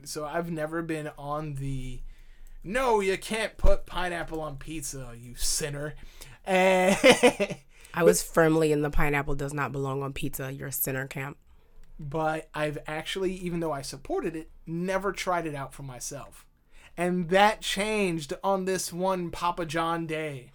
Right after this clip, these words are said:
Speaker 2: Ugh.
Speaker 1: Uh, I got the, uh,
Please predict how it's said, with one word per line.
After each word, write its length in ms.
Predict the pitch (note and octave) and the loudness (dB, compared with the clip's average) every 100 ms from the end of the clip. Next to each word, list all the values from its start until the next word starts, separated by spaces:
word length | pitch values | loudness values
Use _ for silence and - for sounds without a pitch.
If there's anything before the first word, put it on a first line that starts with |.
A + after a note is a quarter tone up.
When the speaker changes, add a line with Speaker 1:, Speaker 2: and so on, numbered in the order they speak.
| - | -12
Speaker 2:
Ugh. 160 | E3+ D#3+ - - - - - | -8 -8 -10 -20 -20 -20 -16
Speaker 1:
Uh, 300 | D3+ D3+ D3+ D3 | -6 -4 -4 -4
I 140 | D3+ | -6
got 340 | D3+ D3+ D3+ - | -4 -4 -6 -10
the, 500 | C#3+ C#3+ C#3 C3+ C3+ C3+ - _ _ - - - - | -10 -8 -6 -6 -10 -14 -20 _ _ -20 -20 -20 -20
uh, 60 | C#3 | -14